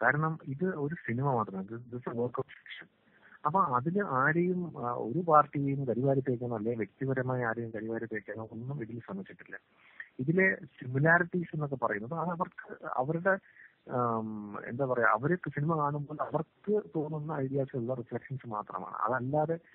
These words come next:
ഇതിന് വളരെ സ്ട്രെയിറ്റ് ആയിട്ട് പറഞ്ഞു കഴിഞ്ഞാൽ ഇത് ഒരു സിനിമ മാത്രമാണ്. ഇത് എല്ലാ, എല്ലാവരും കാണേണ്ട ഒരു,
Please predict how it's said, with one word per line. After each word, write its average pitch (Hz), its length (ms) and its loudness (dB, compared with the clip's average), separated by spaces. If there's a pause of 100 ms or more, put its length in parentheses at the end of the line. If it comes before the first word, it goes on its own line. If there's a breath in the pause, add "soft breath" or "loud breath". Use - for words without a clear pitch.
(380 soft breath)
ഇതിന് 139 200 0
വളരെ 123 320 2
സ്ട്രെയിറ്റ് 139 560 0
ആയിട്ട് 170 180 0
പറഞ്ഞു 143 280 0
കഴിഞ്ഞാൽ 143 220 -8
ഇത് 131 160 -2
ഒരു 147 280 -2
സിനിമ 165 320 4
മാത്രമാണ്. 113 540 2 (800)
ഇത് 135 180 2 (320)
എല്ലാ, 120 420 2
എല്ലാവരും 160 680 0
കാണേണ്ട 127 480 0
ഒരു, 151 400 -6